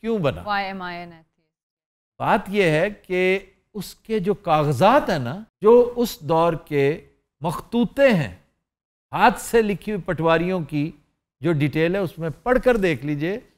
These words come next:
Speaker 1: उसका मजहब सिख मजहब था। अब ये गैर जरूरी बात सिर्फ ये बताने के लिए की जाए कि जी उसने मजहब चेंज कर लिया था, बंदे का मिलान उसे मुख्तलिफ जगहों पे ले जाता है कि मैं एथिस्ट हो गया हूँ,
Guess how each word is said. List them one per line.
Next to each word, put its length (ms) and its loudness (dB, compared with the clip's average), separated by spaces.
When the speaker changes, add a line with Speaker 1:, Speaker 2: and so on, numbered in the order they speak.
Speaker 1:
उसका 300 -6
मजहब 360 0
सिख 340 -14
मजहब 400 -4
था। 120 -20
अब 100 -4
ये 160 0
गैर 560 4
जरूरी 520 -2
बात 480 0
सिर्फ 140 -6
ये 160 0
बताने 520 -2
के 160 -4
लिए 300 0
की 120 -4
जाए 240 4
कि 180 -4
जी 200 -2
उसने 300 -6
मजहब 380 -2
चेंज 220 -8
कर 180 -10
लिया 220 -4
था, 240 -12
बंदे 240 0
का 120 -4
मिलान 460 2
उसे 440 -2
मुख्तलिफ 400 -8
जगहों 240 2
पे 100 0
ले 140 4
जाता 300 -4
है 60 -18
कि 60 -8
मैं 360 2
एथिस्ट 440 -2
हो 120 2
गया 120 -6
हूँ, 100 -14